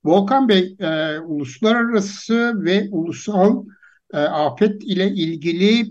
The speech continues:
e, birçok çalışmanın içinde olduğunuzu biliyoruz. Ama sizden rica edebilir miyiz? E, kısaca bir, e, özgeçmiş bilgisi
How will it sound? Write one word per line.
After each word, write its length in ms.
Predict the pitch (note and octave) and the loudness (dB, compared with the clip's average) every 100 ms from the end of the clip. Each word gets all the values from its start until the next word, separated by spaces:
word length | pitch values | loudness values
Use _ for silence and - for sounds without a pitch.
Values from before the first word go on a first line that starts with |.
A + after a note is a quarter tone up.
| - | -4
e, 140 | E3 D#3+ | -4 0
birçok 400 | G3+ G#3 G#3+ G#3+ | -2 0 -4 -2
çalışmanın 800 | F3+ F3+ C3 - F3 G3+ A#3 B3 | -6 -6 -6 -2 2 4 4 2
içinde 440 | F3+ - E3+ F#3 | -4 -2 0 2
olduğunuzu 920 | A3+ F3+ E3 D#3+ D3+ D3+ B2+ D3 D3 - | 2 2 2 0 0 0 -4 -6 -6 -6
biliyoruz. 800 | C#3+ D3+ E3 D3+ E3 G3 G3 _ _ _ - | -4 2 2 2 -2 -4 -8 _ _ _ 2
Ama 380 | A3 G3 G3 G3 | 6 6 6 0
sizden 480 | B3+ A3+ B3 A3 G#3+ | -6 -4 0 2 2
rica 320 | G3 G3+ G3+ | 2 2 4
edebilir 420 | F#3+ G3 G3+ A3 | 4 2 0 0
miyiz? 500 | G3+ E3 C#3 B2+ - _ _ - | 2 2 0 -4 -16 _ _ -6
E, 260 | D#3 D3 | -4 -4
kısaca 680 | - - A3 G3 F#3 E3 E3 _ _ - | -8 -2 -2 0 0 0 -2 _ _ 0
bir, 320 | F3+ E3+ - - | 2 2 -2 -4
e, 280 | D3 D3 - | -2 -2 4
özgeçmiş 760 | G#3+ G3+ E3 C#3+ E3 C#3 - | 6 6 4 -2 -4 -8 -4
bilgisi 720 | D#3+ D3 C#3 B2 D#3+ C#3+ - | -6 -2 -4 -2 2 2 0